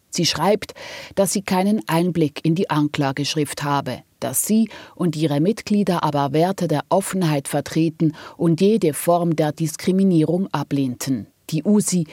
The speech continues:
verurteile auch jede Form der Aufstachelung zum Hass.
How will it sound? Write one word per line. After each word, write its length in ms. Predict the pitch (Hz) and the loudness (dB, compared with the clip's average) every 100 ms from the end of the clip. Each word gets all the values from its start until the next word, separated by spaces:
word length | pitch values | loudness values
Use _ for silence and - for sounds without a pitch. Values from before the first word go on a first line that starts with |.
| - | -12
verurteile 840 | - 170 - 185 202 - 175 151 147 | -6 -2 0 2 0 0 0 0 0
auch 340 | 156 170 170 - 185 | 2 2 2 -2 0
jede 340 | 185 185 175 | 2 2 2
Form 460 | - 175 175 170 160 | 0 0 2 0 -2
der 180 | 151 | -2
Aufstachelung 840 | 165 170 - 156 139 151 147 135 135 | -2 -2 -2 -4 -2 0 0 0 -2
zum 320 | - 175 143 | -2 -2 -2
Hass. 360 | - - - | -6 -6 -6